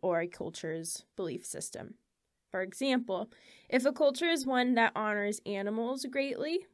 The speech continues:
or a certain type of animal, a person may have guides that represent themselves in an animal form, or they may get messages from their guides as things relating to animals, such as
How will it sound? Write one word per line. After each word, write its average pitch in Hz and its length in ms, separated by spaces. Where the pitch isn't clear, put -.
or 208 180
a 208 60
certain 202 300
type 202 280
of 226 120
animal, 247 400
a 247 40
person 294 540
may 247 160
have 226 300
guides 202 420
that - 220
represent 214 580
themselves 190 640
in 226 180
an 220 100
animal 190 420
form, 311 400
or 359 380
they 277 140
may 262 160
get 254 180
messages 226 500
from 208 220
their 202 140
guides 180 600
as 208 300
things 190 420
relating 180 680
to 165 360
animals, 160 580
such - 280
as 175 340